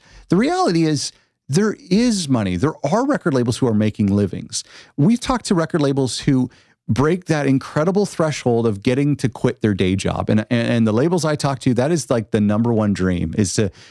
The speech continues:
quit their part-time job, doing something they're not passionate about, to run the record label that they are passionate about. And there are labels that we talk to, um, who have done that. And there are, of course, incredible indie record labels who have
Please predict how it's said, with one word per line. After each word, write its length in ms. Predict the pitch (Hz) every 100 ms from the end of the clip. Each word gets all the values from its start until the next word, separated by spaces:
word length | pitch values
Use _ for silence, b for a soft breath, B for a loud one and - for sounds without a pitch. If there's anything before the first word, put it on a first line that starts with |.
| B
quit 300 | - 185 185
their 160 | - 143
part-time 480 | - 123 117 123 117
job, 320 | 104 101 98
doing 220 | 123 170
something 260 | 180 160 147
they're 140 | 123
not 260 | 113 139 -
passionate 400 | 117 101 - 107
about, 240 | 95 95 B B B -
to 220 | 127 113
run 300 | 107 131 151
the 80 | 135
record 280 | 120 127
label 220 | 110 104 101
that 160 | 101
they 140 | 101 -
are 260 | 107 107
passionate 520 | - 90 92 - 101
about. 280 | 98 98 98 B B B _ -
And 120 | 139
there 100 | 185
are 100 | 185
labels 540 | 170 180 226 127 123
that 120 | 143
we 140 | 127 170
talk 320 | - 135 127
to, 360 | - 117 135 -
um, 360 | 127 120 117 - _
who 220 | - 180
have 200 | 151 175
done 220 | 151 208 277
that. 240 | 98 -
And 100 | 117
there 140 | 156
are, 180 | 156 151
of 120 | 156
course, 340 | - 165 143 -
incredible 680 | 147 - - 175 180 147
indie 260 | 135 139 123
record 300 | 113 107 110
labels 400 | 98 101 147 165
who 120 | 147
have 180 | 127 104